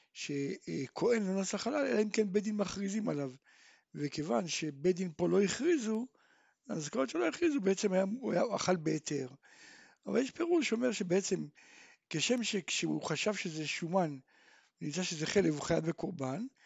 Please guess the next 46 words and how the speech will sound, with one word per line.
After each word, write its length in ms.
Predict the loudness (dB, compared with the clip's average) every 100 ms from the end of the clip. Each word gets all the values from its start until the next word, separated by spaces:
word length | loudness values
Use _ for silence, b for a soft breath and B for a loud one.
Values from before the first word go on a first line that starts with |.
| b b b -6
לעומת 260 | 0 0
זאת, 180 | 2 0
אם 100 | -2
הוא 120 | 2
לא 120 | 2 2
שגג 360 | 2 0 2
באכילה 440 | 2 4 2 2 0
עצמה, 320 | -4 -8 -10 -12 b b b b b -6
אלא 120 | 0
הוא 160 | 2 4
ידע 160 | 4 0
שזה 160 | 0
חלב, 400 | 0 2 2 0 -10 b b b b -10
אלא 80 | -4
שהוא 120 | -2
אכל 180 | 0 0
את 60 | 0
זה 80 |
מכוח 360 | -2 0 0 2
הוראת 280 | 2 2 4
בית 160 | 2
דין, 300 | 4 2 0 -6 b b b b -4
אז 140 | -4
הוא 80 | -2
פטור 240 | 0 0
מקורבן. 580 | 0 -2 -4 -4 -4 -4 -10 b b b b -8
אז 160 | -2
גם 220 | 2 2
כאן, 280 | 2 -2 -2
הרי 180 | -2 0 0
את 120 | 0
התרומה 340 | -2 -2 2 4
הוא 140 | 2
אכל 300 | 2 0 0
כי 120 | -2
הוא 60 | -2
חשב 180 | -2 -2
שהוא 200 | -4 -2
כהן, 360 | 0 0 -2 -6 b b b b b -10
כן? 160 | -8 -8 b b b b
אז 100 | -2
השגיג-, 340 | 0 0 -2 0
השגגה 440 | 0 2 2 4
היא 120 | 4 4
לא 120 | 4
באכילה. 580 | 6 4 4 2 2